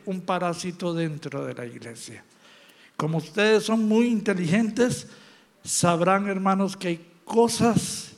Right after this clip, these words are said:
en el corazón y sabrán que hay cosas dentro de la iglesia. Es lo mismo,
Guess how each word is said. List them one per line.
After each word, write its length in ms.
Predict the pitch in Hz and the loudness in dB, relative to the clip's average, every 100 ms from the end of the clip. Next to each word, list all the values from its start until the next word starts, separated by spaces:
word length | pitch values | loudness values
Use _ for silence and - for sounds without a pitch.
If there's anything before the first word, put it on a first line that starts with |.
| _ | _
en 140 | 185 175 | -4 -2
el 160 | 160 | -2
corazón 580 | 156 160 139 139 160 135 90 76 - _ _ _ _ _ - - - _ | -4 -4 -4 -4 -6 -8 -12 -20 -20 _ _ _ _ _ -20 -20 -20 _
y 140 | 214 | -6
sabrán 580 | 170 151 139 160 165 165 - _ _ | -4 -4 -4 -4 -6 -8 -12 _ _
que 120 | - 160 | -8 -6
hay 160 | 156 | -6
cosas 520 | 151 175 165 170 156 151 139 | -8 -6 -4 -4 -6 -8 -4
dentro 600 | 160 165 170 151 135 123 | -2 -2 -4 -6 -8 -8
de 100 | 123 | -8
la 120 | 117 | -10
iglesia. 560 | 113 110 107 - - 87 - _ _ _ - _ _ _ _ _ _ | -12 -12 -14 -14 -14 -16 -20 _ _ _ -20 _ _ _ _ _ _
Es 120 | 156 | 0
lo 100 | 185 | 2
mismo, 380 | 202 208 185 | 2 2 0